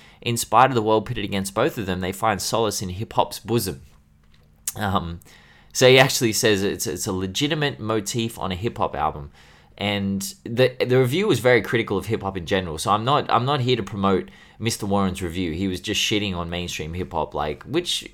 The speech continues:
I guess you can shit on mainstream hip-hop. But anyway, I thought that was very fascinating. It's the story of Master Ace's career playing out on wax, and it's masterful again. I didn't think it was quite on the level of Disposable Arts, but it's very close, as Charlie said, and I think that's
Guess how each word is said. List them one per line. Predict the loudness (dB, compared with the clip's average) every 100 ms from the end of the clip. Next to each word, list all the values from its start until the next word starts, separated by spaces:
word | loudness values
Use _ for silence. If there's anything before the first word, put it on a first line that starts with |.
| _
I | 2
guess | 2 2 2 -2
you | -8
can | -6 -6
shit | -6 -8
on | -6
mainstream | -8 -8 -8
hip-hop. | -8 -6 -6
But | -4
anyway, | -6 -6 -8 -10 -18 -2
I | 6 6
thought | 6 4
that | 8 6
was | 6 2
very | 2 2
fascinating. | 4 2 2 -4 -8 -6
It's | -6 -6
the | -4
story | -2 2 4 4
of | 4
Master | 4 2 0 -2
Ace's | -2 -4 -6
career | -6 -2 -2 -2 -10 -20 -20 -8
playing | -2 0 4
out | 4
on | 4 4
wax, | 2 2 -2
and | -6
it's | -6 0
masterful | 4 6 4 -4 -4 -2
again. | -2 -4 -6 -10 -18 -12 -4
I |
didn't | -2 -2
think | -2
it |
was | -4 -6
quite | -4 4 6 6
on | 4 -2
the |
level | 0 0 0
of | -4 -6
Disposable | -8 -4 -4 -4 -2
Arts, | 2 2 0
but | 0 4 4 2 -6
it's | -8
very | -2 2 2
close, | 0 -4 -6 -6
as | -8 -4
Charlie | -2 -2 -2
said, | -6 -6
and | -6 -2
I | -2
think | -2 -6
that's | -8 -6